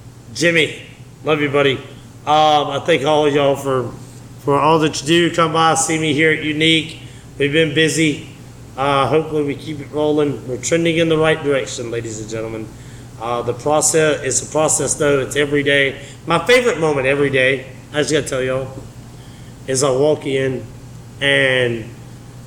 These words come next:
you know, uh, with the restaurant manager that we use on, in the office in the back, it has the number up of what we did in sales for the day before.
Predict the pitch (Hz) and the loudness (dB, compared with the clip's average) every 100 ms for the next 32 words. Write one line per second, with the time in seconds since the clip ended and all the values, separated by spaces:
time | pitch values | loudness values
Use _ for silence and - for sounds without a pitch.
0 | - - 147 143 139 131 - 160 151 147 | -20 -6 0 2 2 -2 -2 2 2 2
1 | 165 160 143 139 185 - 165 143 151 127 | 2 0 -2 2 0 0 -2 0 0 0
2 | 131 120 123 143 170 143 117 - - 143 | -4 -4 -4 0 2 2 0 -6 -6 -2
3 | 143 135 131 120 - 151 151 127 - 131 | 0 0 0 -2 -2 -2 -2 -2 -4 -4
4 | 113 147 156 120 - - - - 143 147 | -4 0 0 0 -6 -14 -18 -4 0 2
5 | 170 147 - 131 135 180 143 127 110 107 | 2 0 -2 -2 0 0 2 0 -2 -6
6 | - - - - - - 135 135 143 135 | -10 -18 -18 -18 -18 -8 -4 0 0 0
7 | 127 127 107 - 143 127 - 123 117 117 | 0 -2 -2 0 2 2 0 -4 -4 -4
8 | 107 - 113 | -6 -10 -12